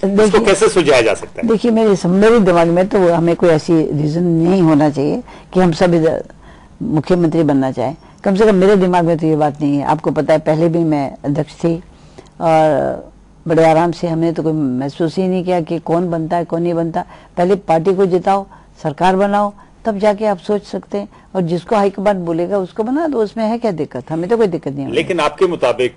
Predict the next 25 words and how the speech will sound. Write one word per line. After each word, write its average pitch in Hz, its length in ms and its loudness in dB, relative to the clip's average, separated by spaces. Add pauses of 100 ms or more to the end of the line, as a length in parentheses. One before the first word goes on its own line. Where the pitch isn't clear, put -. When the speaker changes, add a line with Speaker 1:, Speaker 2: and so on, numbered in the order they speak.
Speaker 1:
हाँ। 117 260 -2
Speaker 2:
पार्टी 120 300 -4
में 143 160 -4
सबसे, 170 520 -2
अ, 117 540 -4
जो 120 400 -2 (180)
मजबूत, 113 600 -4
अ, 127 300 2 (720)
उम्मीदवार 147 460 0
कौन 113 260 -2
है 104 120 -6
मुख्यमंत्री 101 460 -12
पद 87 140 -12 (100)
के 92 60 -18
लिए? - 220 -20
Speaker 1:
हमारे 196 280 2
पास 240 160 -2
तीन, 208 280 -2
चार, 202 220 0
पांच 202 320 -4
हम 185 120 0
लोग 185 160 0
हैं 190 360 0
senior 180 400 0
people। 165 400 -4